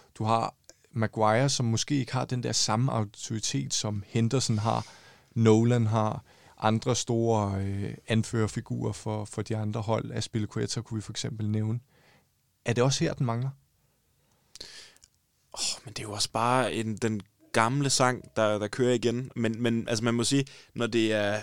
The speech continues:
Speaker 2: Maguire, der er anfører, efter at have været der, øh, al-, inden han havde været der et år, og det er Bruno Fernandes, der åbenbart er viceanfører, øh, efter at have været der under et år,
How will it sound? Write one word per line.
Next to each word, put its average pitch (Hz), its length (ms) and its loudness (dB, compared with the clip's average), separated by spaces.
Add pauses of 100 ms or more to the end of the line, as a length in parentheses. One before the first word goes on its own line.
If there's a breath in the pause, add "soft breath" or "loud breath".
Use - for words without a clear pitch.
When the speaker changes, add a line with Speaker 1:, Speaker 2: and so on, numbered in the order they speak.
(140)
Speaker 2:
Maguire, 113 480 4
der 127 80 2
er 101 140 2
anfører, 107 540 -2
efter - 200 -6
at 98 60 -4
have 104 100 -4
været 107 200 -2
der, 101 140 -4 (400)
øh, - 280 -18 (520)
al-, - 200 -4
inden 113 200 2
han 107 140 -2
havde 95 120 -2
været 98 160 0
der 104 60 4
et 101 80 2
år, 107 220 -2
og 101 160 -8
det 101 80 0
er 98 40 -2
Bruno 104 240 -4
Fernandes, 107 440 -2
der 101 160 0
åbenbart 98 400 0
er 95 80 -2
viceanfører, 98 640 -4 (500 loud breath)
øh, 90 800 -2 (200)
efter - 180 -10
at 101 40 -6
have 98 80 -2
været 101 120 2
der 101 60 2
under 110 220 0
et 98 100 0
år, 107 260 0